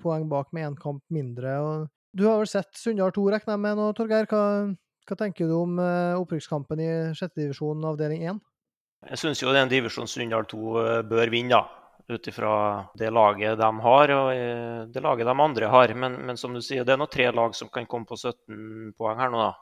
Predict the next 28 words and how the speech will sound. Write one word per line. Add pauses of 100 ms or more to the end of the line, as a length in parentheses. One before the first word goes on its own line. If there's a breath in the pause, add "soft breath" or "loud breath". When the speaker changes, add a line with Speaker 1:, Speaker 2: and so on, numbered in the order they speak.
(140)
Speaker 2:
Nå
rotet
de
seg
vekk
litt
sist,
Sunndal
to,
hjemme
mot,
eh,
Kvass. (200)
Og
så (100)
spørs
det
litt
hva
de
greier
å
ha (120)
utover
høsten,
da.
Men
de